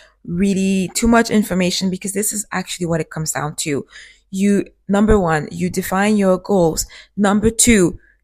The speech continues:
you really believe in yourself that you can achieve those goals, because you have to be all in, right?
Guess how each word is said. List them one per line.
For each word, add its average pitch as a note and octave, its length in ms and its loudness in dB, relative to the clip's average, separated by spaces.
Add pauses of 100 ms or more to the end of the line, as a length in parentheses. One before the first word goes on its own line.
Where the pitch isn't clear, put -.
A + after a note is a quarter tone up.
you F3+ 200 -2
really B3 280 6
believe G3 480 2
in D#3+ 100 2
yourself D3+ 540 0
that - 180 -4
you F#3+ 280 0
can E3+ 360 0 (440)
achieve A3+ 340 2
those E3+ 260 6
goals, D#2 400 0
because F#3 480 0 (480)
you - 80 -4
have G#3 240 -2
to - 80 -10
be G3+ 180 0
all G3 220 6
in, F3 280 2 (440)
right? F#3+ 360 2